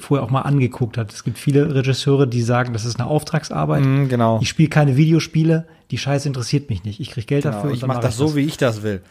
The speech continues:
Speaker 1: Genau.
Speaker 2: Halt,
Speaker 1: Und
Speaker 2: stopp,
Speaker 1: das hat
Speaker 2: hier bleibt alles so, wie es ist.
Speaker 1: Richtig. Und das hat er tatsächlich nicht gemacht. Er hat wohl einer als der wenigen sich mal Mühe gegeben und sich mal in die Thematik eingelesen. Und das
Speaker 2: Mhm.
Speaker 1: merkt man diesem Film auch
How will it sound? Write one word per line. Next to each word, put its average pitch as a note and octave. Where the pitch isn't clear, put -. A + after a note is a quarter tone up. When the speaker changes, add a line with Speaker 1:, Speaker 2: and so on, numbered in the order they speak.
Speaker 1:
Genau. B2+
Speaker 2:
Halt, D#3
Speaker 1:
Und -
Speaker 2:
stopp, F#3
Speaker 1:
das C3+
hat C#3+
Speaker 2:
hier C#3
bleibt E3
alles G3+
so, F#3
wie F#3+
es -
ist. -
Speaker 1:
Richtig. C#3+
Und C3
das C#3
hat C#3+
er D#3+
tatsächlich D#3+
nicht D#3
gemacht. C3+
Er B2
hat D3
wohl D3
einer C#3
als -
der C#3
wenigen C#3+
sich C#3+
mal C3
Mühe C#3+
gegeben C#3+
und C3
sich C3
mal C3+
in C#3
die B2+
Thematik C3
eingelesen. B2+
Und B2
das B2
Speaker 2:
Mhm. B2
Speaker 1:
merkt C#3
man C3
diesem A#2+
Film C3+
auch A2+